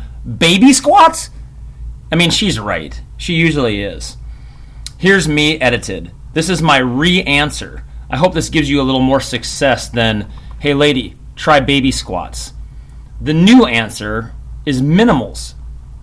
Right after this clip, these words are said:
Minimals is a term coined by my wife.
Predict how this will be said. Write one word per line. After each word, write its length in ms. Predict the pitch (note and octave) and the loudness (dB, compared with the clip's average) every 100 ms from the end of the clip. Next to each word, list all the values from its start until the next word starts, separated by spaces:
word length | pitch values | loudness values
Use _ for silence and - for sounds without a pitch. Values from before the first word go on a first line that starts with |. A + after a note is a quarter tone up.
| - - - - - - - - - | -20 -20 -20 -20 -18 -18 -18 -18 -6
Minimals 480 | D#3 G#3+ F#3 C3+ B2+ | 2 4 4 2 2
is 80 | C3+ | -2
a 40 | |
term 360 | B2 - F#3 D3+ | -4 0 2 2
coined 280 | C3 C3 B2+ | 0 0 2
by 120 | B2 | 2
my 100 | C3 | 2
wife. 420 | C3+ G3+ - - | 2 -2 -4 -10